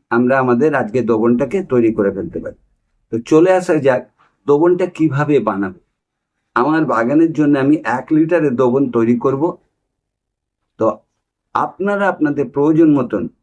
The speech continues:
আমি যেরমভাবে বলছি, আপনারা কম হলে কম বানাবেন বা বেশি হলে বেশি বানিয়ে নেবেন। আমি এক লিটারের মতন দোবনটা বানাবো। প্রথমে আমি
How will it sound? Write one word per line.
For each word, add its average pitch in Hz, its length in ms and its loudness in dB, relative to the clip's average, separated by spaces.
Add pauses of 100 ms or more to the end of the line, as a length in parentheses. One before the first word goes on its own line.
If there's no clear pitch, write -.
(460)
আমি 127 180 2
যেরমভাবে 147 500 4
বলছি, 123 340 0
আপনারা 131 380 0 (220)
কম 131 260 0
হলে 127 200 2
কম 139 260 0
বানাবেন 170 420 2
বা 127 120 2
বেশি 127 340 0
হলে 160 180 4
বেশি 127 340 0
বানিয়ে 101 260 0
নেবেন। 85 220 -14 (560)
আমি 139 220 4 (140)
এক 123 260 -2
লিটারের 165 420 4
মতন 135 320 2
দোবনটা 123 420 2
বানাবো। 113 400 0 (400)
প্রথমে 156 440 2
আমি 147 440 4